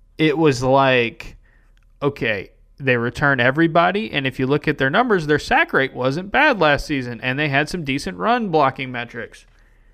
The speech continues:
And it's like, yeah, if you wanna put that all together and look at that, it's like, sure, stats will tell you that, but, like, turn on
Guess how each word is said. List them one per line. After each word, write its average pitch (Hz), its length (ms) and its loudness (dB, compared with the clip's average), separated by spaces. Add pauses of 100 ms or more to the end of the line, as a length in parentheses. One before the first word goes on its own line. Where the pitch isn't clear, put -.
(420)
And 147 220 0
it's - 160 -4
like, 214 240 2
yeah, 269 400 4
if 139 160 0
you 185 100 2
wanna 214 180 4
put 208 180 0
that 185 160 4
all 170 120 8
together 196 360 2
and 170 100 0
look 156 120 -2
at 143 80 0
that, 165 300 4
it's 151 140 -6
like, 143 140 -2
sure, 196 360 2
stats 185 400 -2
will 160 80 -10
tell 160 140 0
you 143 80 2
that, 165 200 2
but, 147 120 0
like, 131 440 2 (1120)
turn 151 240 2
on 127 520 0